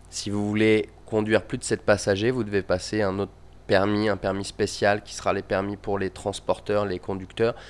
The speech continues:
Mais si je ne m'abuse, normalement en tant qu'étranger, on n'a pas le droit de le passer.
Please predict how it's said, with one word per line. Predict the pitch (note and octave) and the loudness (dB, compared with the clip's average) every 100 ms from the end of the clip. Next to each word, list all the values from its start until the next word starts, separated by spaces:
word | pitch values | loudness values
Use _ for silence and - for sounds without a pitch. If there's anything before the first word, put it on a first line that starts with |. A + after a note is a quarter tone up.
| - - - - | -18 -20 -20 -10
Mais | G2 G#2+ G#2+ G#2+ - | -2 4 6 6 2
si | - - G2+ | -6 -6 -4
je | G2+ | -2
ne | G2+ | 0
m'abuse, | G2 G2 G#2+ B2 C3 C3 - - | 0 0 0 0 -2 0 -2 -2
normalement | G#2 G2 G2+ G2 A2+ | -4 0 0 0 0
en | A2+ | 0
tant | G2+ | -2
qu'étranger, | G2 G2 - G2+ A#2 | -4 -6 -4 -4 -2
on | A2 | -2
n'a | F#2+ | -4
pas | - - | -4 -2
le | F#2 | 0
droit | F2+ D#2 - - - - - - - - | 0 -2 -4 -10 -20 -20 -20 -20 -16 -6
de | |
le | F2+ | -6
passer. | - F2+ - | 0 0 0